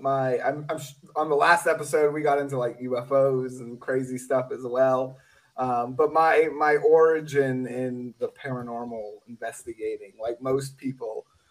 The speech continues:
um, started with a personal experience. And,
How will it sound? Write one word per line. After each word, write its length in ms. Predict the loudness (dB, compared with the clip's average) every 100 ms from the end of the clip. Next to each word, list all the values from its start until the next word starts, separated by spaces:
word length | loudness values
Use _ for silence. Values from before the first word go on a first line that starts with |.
| _ -6
um, 480 | -4 -2 -4 -8 -14
started 580 | -4 2 4 6 4 2
with 300 | 0 -2 -2 _ _ -8
a 80 |
personal 540 | -4 -2 -2 -2 0 0
experience. 760 | -2 -2 0 0 -4 -16 -20 _ _ _
And, 640 | 4 6 6 6 2 0